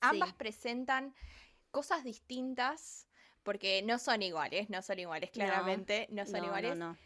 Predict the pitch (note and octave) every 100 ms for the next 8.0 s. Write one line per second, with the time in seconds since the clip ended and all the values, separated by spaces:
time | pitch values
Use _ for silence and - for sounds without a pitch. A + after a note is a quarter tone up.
0 | - F#3+ G#3 F3+ F3+ F3+ - F#3+ F#3+ G3+
1 | G3 F3+ F3 - A#3 A#3 A#3 A#3 E3 E3+
2 | - _ _ _ _ - - G3 G3 F#3+
3 | G3 F#3 F#3 G3+ G#3 G3+ F#3 F3+ E3+ D#3+
4 | - _ _ - - - D#4 D4 G#3+ F3
5 | - - - _ _ _ _ _ _ _
6 | _ - E3+ E3 F3 - - F3+ E3 D3+
7 | _ _ D#3+ D3+ - - - - G#3 E3+